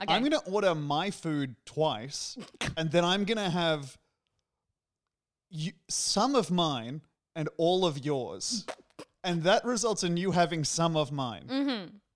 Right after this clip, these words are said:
Speaker 2: And by that maths, apparently you've eaten the ideal amount.
Speaker 1: Yeah. Order a small meal. Wife.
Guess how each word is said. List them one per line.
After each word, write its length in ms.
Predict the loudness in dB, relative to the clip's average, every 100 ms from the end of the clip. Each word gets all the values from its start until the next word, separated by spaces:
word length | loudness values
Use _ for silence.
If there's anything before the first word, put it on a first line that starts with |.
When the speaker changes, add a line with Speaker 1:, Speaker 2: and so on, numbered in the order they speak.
| -10
Speaker 2:
And 120 | -2
by 140 | 4 6
that 160 | 6
maths, 400 | 6 2 0 -4 -6
apparently 560 | -2 0 2 0 -2
you've 320 | -2 -2 0 0
eaten 260 | 0 -2
the 160 | -2 0
ideal 500 | 0 -2 -4 -2 -2
amount. 360 | -2 -4 -6 -2
Speaker 1:
Yeah. 280 | -2 -2 -4 -14 _ _ _ _ _ _ _ _ -2
Order 320 | 0 2 0
a 80 | 0
small 320 | -2 -2 -2
meal. 420 | -2 -2 -4 -8 _ _ _ _ _ _ _ _ _ _
Wife. 560 | -4 0 0 -2 -8